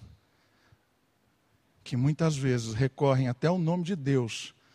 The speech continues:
para se manter o status. Tiago tá dizendo pra nós: liberte-se. A verdade vai trazer dor? Vai trazer dor.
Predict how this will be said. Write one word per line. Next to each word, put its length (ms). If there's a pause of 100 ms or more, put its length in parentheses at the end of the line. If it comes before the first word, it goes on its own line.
(260)
para 120
se 160
manter 560 (840)
o 100
status. 880 (2750)
Tiago 240
tá 140
dizendo 240
pra 160
nós: 1000 (300)
liberte-se. 840 (1080)
A 100
verdade 480
vai 180
trazer 300
dor? 260
Vai 300
trazer 300
dor. 280